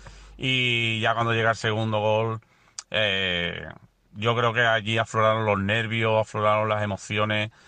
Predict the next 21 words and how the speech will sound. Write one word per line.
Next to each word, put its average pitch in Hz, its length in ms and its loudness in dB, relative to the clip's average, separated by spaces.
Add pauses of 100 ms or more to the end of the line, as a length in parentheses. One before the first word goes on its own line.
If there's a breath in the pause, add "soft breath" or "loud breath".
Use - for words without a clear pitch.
(320 soft breath)
y 113 420 0
el 104 120 0
que 101 120 -2
más 107 120 2
y 110 60 0
el 104 40 -8
que 110 140 -4
menos, 107 960 0
pues 90 240 -10
bueno, 90 300 -8
pues 87 120 -10
nos - 120 -12
pegamos 98 720 -2
un 101 140 -8
buen 107 200 0
rato, 110 560 0
pues, 104 460 0
entre 98 280 -4
lágrimas, 117 420 0
¿no? 123 160 -2
Recordando 110 920 0